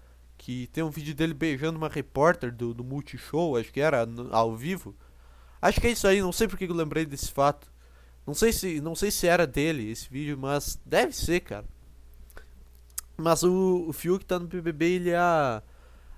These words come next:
é a, é a versão masculina da Manu Gavassi, que é ator ruim, cantor ruim, só que tem um carisma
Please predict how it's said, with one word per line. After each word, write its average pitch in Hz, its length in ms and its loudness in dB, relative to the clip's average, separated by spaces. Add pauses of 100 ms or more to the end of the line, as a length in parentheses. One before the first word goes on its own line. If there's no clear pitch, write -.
(180)
é 143 140 2
a, 160 420 8
é 135 140 2
a 156 60 6
versão 170 380 2
masculina 185 540 -2
da 175 120 0
Manu 175 280 0
Gavassi, 156 760 2 (580)
que 156 180 2
é 165 600 6
ator 190 480 6
ruim, 208 560 -2 (460)
cantor 180 520 4
ruim, 202 400 -2
só - 240 -2
que 165 80 -6
tem 185 140 2
um 196 140 0
carisma 165 840 0